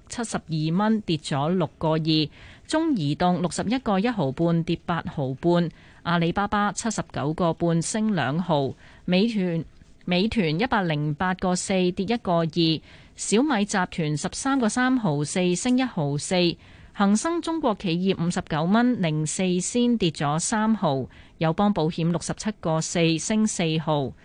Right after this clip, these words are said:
今朝早五大升幅股份係寶沙發展、W A C Holdings、智仿國際控股、雍和醫療同埋Y G M貿易。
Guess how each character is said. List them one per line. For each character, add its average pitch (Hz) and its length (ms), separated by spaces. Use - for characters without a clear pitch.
今 330 160
朝 349 140
早 220 140
五 180 200
大 180 160
升 254 220
幅 - 80
股 160 180
份 175 200
係 160 240
寶 156 180
沙 226 240
發 170 220
展、 175 400
W 208 260
A 202 220
C 214 280
Holdings、 170 600
智 202 320
仿 175 320
國 220 160
際 185 320
控 180 240
股、 170 380
雍 277 300
和 147 240
醫 233 260
療 151 300
同 165 120
埋 151 240
Y 240 220
G 240 300
M 226 400
貿 156 240
易。 160 200